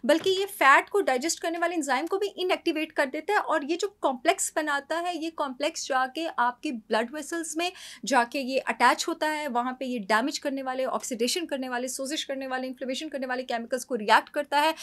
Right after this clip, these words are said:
यहाँ से आपके पास स्ट्रोक्स की शुरुआत होती है, कॉरोनरी हार्ट ब्लॉकेजेस की शुरुआत होती है, दिमाग के स्ट्रोक्स की शुरुआत होती है,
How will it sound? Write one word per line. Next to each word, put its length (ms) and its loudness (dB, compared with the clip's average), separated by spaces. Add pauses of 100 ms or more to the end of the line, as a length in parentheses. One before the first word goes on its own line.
(240)
यहाँ 240 6
से 120 2
आपके 320 6
पास 200 2
स्ट्रोक्स 420 -2
की 100 0
शुरुआत 440 4
होती 240 -6
है, 100 -4
कॉरोनरी 520 0
हार्ट 320 0
ब्लॉकेजेस 440 0
की 120 -6
शुरुआत 460 0
होती 260 -10
है, 120 2
दिमाग 400 6
के 80 0
स्ट्रोक्स 300 -4
की 100 -4
शुरुआत 400 0
होती 220 -6
है, 100 -2